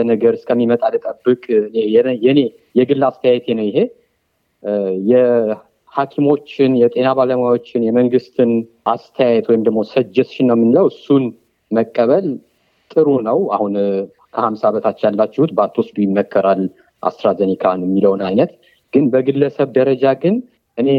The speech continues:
የሚሰማኝ ክትባት ካለ ለመውሰድ መጣደፍ እንዳለብኝ ነው የማስበው እና ምንም ወደፊት የተሻለ ይመጣል ብዬ መጠበቅ አልፈልግም እና ምናልባት ያ የሚሻል ነው መስሎ የሚታየኝ እኔ እንደ ግለሰብ። አሁን ወደ አነሳኸው ጥያቄ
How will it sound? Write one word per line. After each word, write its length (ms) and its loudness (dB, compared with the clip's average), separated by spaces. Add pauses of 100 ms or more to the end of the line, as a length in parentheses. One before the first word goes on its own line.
(160)
የሚሰማኝ 720 0 (200)
ክትባት 400 0
ካለ 380 -2
ለመውሰድ 540 0 (160)
መጣደፍ 460 -4
እንዳለብኝ 540 -2
ነው 120 -6
የማስበው 380 -4
እና 140 0 (560)
ምንም 300 4 (420)
ወደፊት 420 2
የተሻለ 380 -2
ይመጣል 380 0
ብዬ 220 -2 (640)
መጠበቅ 480 0
አልፈልግም 600 0 (100)
እና 220 2
ምናልባት 460 0 (160)
ያ 140 4 (280)
የሚሻል 500 -2
ነው 120 -6
መስሎ 200 -8
የሚታየኝ 480 -6
እኔ 140 -6
እንደ 220 0
ግለሰብ። 420 -4 (240)
አሁን 240 -4 (240)
ወደ 160 0
አነሳኸው 500 -2
ጥያቄ 300 2